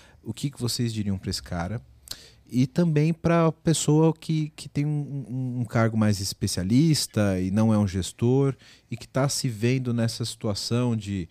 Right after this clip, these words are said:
volto, não volto, é, a empresa tá me impondo isso, eu quero ficar no home office. O que que se diria pra, pra esse profissional, né? E, por fim, como vocês acham que isso deve se desenrolar nos próximos meses? Queria ouvir a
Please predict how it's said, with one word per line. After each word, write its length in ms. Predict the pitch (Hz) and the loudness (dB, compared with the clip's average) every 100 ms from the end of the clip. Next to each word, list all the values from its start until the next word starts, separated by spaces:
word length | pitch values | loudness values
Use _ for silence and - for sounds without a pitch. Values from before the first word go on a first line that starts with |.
| _ - _ _ | _ -20 _ _
volto, 560 | 78 113 151 139 - 107 | 2 6 8 6 4 0
não 160 | 101 85 | 0 2
volto, 960 | 90 113 147 139 127 - 117 104 87 - - _ | 4 6 8 6 4 0 2 4 2 -2 -20 _
é, 200 | - 104 | -2 0
a 80 | 101 | 2
empresa 460 | 98 - 110 107 104 | 0 0 0 0 -2
tá 200 | - 107 | -2 0
me 100 | 107 | 0
impondo 420 | 98 101 98 90 | 0 -2 0 0
isso, 440 | 101 131 131 - | 2 2 0 -2
eu 80 | 107 | -4
quero 180 | - 101 | -2 -8
ficar 200 | - 104 | -6 -8
no 120 | 98 | -6
home 180 | 95 95 | -4 -2
office. 300 | 117 135 127 | 0 0 -2
O 40 | - | -8
que 80 | |
que 100 | - | -10
se 140 | - 170 | -8 -4
diria 560 | 151 143 120 131 131 | 0 2 2 4 2
pra, 360 | 123 117 104 98 | 2 -2 -2 -2
pra 220 | - 104 | -4 -4
esse 160 | 98 - | -4 -6
profissional, 720 | 98 92 - 95 85 95 147 - _ _ - | -8 -8 -6 -6 -4 -4 -6 -12 _ _ -10
né? 180 | 90 131 _ - - - - _ _ | -6 -8 _ -20 -20 -20 -20 _ _
E, 800 | 117 113 113 110 110 107 107 107 - - | 2 4 4 4 4 4 4 2 0 0
por 100 | 120 | 2
fim, 240 | - 156 | 0 0
como 300 | - 156 151 | 2 2 2
vocês 520 | 143 - 143 135 113 | 0 0 0 2 2
acham 400 | 113 117 120 127 | 0 0 -2 -4
que 160 | - 110 | -4 -2
isso 220 | 110 - | -2 -4
deve 320 | 110 107 104 | -2 -2 0
se 140 | - 104 | -4 -4
desenrolar 480 | 104 92 95 95 | -4 -4 -2 -2
nos 100 | 95 | -4
próximos 500 | - 98 90 101 98 | -4 -4 -4 -4 -6
meses? 300 | 90 76 76 | -6 -8 -10
Queria 260 | - 85 95 | -12 -8 -8
ouvir 200 | 87 | -6
a 40 | 90 | -8